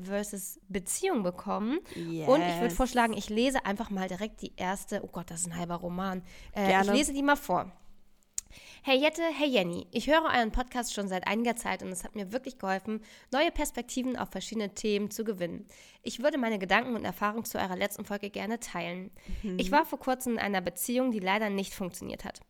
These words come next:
Speaker 1: Eure Folge zum Thema Trennung habe ich natürlich schon gehört und ich muss ehrlich sagen, nach einer Weile als Single zu leben, habe ich viele Vorzüge darin gefunden.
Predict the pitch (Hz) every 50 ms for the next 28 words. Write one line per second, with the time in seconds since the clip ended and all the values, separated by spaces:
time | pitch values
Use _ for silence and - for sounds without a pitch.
0 | - - - 202 196 196 185 - - 214 208 226 254 247 - 208 196 - 214 190
1 | 185 - - - 196 208 233 247 247 226 226 214 214 - 214 202 - 226 208 -
2 | - 202 185 180 180 185 196 214 262 294 - - - - - - - - 220 226
3 | 233 240 220 - - 240 254 277 285 - - 226 208 208 214 220 220 214 196 185
4 | - - 196 190 185 180 185 196 208 233 233 208 - - - - 277 269 233 196
5 | 196 - - 180 180 180 180 180 208 220 240 247 - - 254 254 247 - - 302
6 | 302 - - - 233 226 - - 214 208 190 190 185 190 196 208 202 - - -
7 | - - - - -